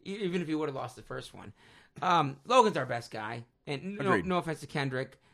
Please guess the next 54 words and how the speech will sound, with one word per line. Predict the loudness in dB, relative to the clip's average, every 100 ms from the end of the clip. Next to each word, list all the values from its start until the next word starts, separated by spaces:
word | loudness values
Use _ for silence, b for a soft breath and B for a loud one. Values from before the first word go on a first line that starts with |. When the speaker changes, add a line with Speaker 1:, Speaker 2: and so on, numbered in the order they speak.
| _
Speaker 1:
Lindsay, | -6 -2 -2 -2 -6 -6 -10 _ _ -10
and, | -8 -8 -8
uh, | -10 -10 -12
what's | -14 -6
the |
other | -6
sister | -6 -12 -10
name? | -8 -8 -10 -18
You | -12
said | -10
it | -10
earlier. | -10 -10 -8 0
Speaker 2:
Oh, | 2
Jackie. | 6 8 8 6 2
Speaker 1:
Jackie. | 2 0 -4
No, | -10
no, | -8 -4
no | 0 0
offense | 0 -6
to |
the | -8
lady | -6 -6
that | -8
punched | -6 -8 -8
you |
in | -10
the |
gut. | -6 -4 -4 b b b b
Speaker 2:
Dude, | 8 12 12
she, | 12 12 12 10 0
Speaker 1:
<laughs> | 0 4 4 6 8
Speaker 2:
she's, | 12 12 12 10 8 0 B 2
I, | 6 6 6
I | 4
can't | 6 6 8
underestimate | 6 6 8 10 10 8 8 6
Speaker 1:
Feisty. | 4 2 4
Speaker 2:
how | 12 12 12
hard | 12 12 12 10 B
she | 4 4
punched | 4 8 8 8
me | 8
in | 8
the | 8
Speaker 1:
I |
like | 10
that | 12 12 12
Speaker 2:
diaphragm. | 12 10
Speaker 1:
she | 8
just | 4
said, | 2 0
"And | -2 0
I'm | -2
feisty." | -4 -12 -12 -18